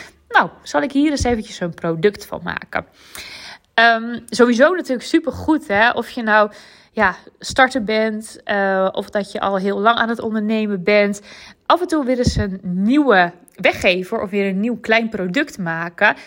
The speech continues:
ja, is super slim om te doen. Ehm, op dit moment, ik heb, eh, ik heb zelfs helemaal geen weggever staan op mijn website. Ik denk echt wel eens, "Oh, wat slecht eigenlijk," want ik adviseer dat iedereen.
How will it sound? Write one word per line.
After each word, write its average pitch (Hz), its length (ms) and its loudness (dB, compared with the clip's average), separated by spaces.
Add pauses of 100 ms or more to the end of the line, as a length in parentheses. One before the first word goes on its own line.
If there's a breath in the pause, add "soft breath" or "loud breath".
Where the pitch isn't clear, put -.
(160 loud breath)
ja, 196 160 -6
is - 280 -6
super 285 320 0
slim 202 380 -2
om 180 160 -6
te 180 160 -8
doen. 165 360 0 (920 loud breath)
Ehm, 196 380 2 (640)
op 208 120 -4
dit 311 160 4
moment, 196 640 0
ik 220 160 -2
heb, 214 240 2
eh, 185 320 6
ik 190 120 -6
heb 254 100 0
zelfs 240 220 -6
helemaal 220 480 2
geen 185 180 -4
weggever 170 480 -6
staan - 360 -4
op - 100 -8
mijn 185 120 -8
website. 180 540 -6
Ik 180 120 -14
denk 214 180 -2
echt - 320 -2
wel 208 240 6
eens, 208 120 0
"Oh, 262 220 6
wat 233 140 0
slecht 262 280 0
eigenlijk," 185 300 2
want 202 120 0
ik 220 100 -4
adviseer 240 480 0
dat 247 240 0
iedereen. 277 640 4